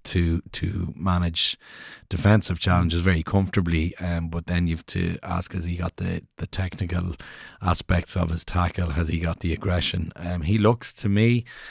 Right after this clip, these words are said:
like he's a very composed, um, individual. He's, he's not afraid of, uh, giving direction, of being chatty on the field as a young guy. So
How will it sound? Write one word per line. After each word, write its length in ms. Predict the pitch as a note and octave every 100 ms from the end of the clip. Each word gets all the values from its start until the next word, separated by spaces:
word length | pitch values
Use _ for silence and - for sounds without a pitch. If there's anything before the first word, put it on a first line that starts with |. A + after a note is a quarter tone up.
| - - -
like 160 | G2 E2+
he's 180 | G#2
a 60 | G2+
very 240 | G2 G2+
composed, 720 | E2+ F#2 F2+ G#2 G#2+ G2 - -
um, 340 | G2+ F#2 F#2 F#2
individual. 680 | F#2+ F#2 F2+ F#2+ G2+ G2 G2
He's, 520 | E2 F#2 E2+ - - -
he's 500 | - D#2+ F#2 F2 E2
not 320 | C#2 F#2+ G2
afraid 500 | F#2 - G2 F#2+ G2
of, 380 | F#2 F2+ E2+ - -
uh, 340 | E2+ F2 F2+ F2 _
giving 340 | G2+ F#2+ F#2 F2
direction, 680 | F2+ F2 F#2 - G#2+ F#2+
of 220 | C#2 E2+
being 200 | F#2 F2+
chatty 440 | F2 G2 G2 F#2+ F#2
on 160 | F2
the 80 | E2
field 420 | - F#2+ F#2 F2+
as 140 | E2+ E2
a 60 |
young 260 | E2 F2+ F#2
guy. 260 | F2 F2 F2 - - - -
So 400 | - G#2 G2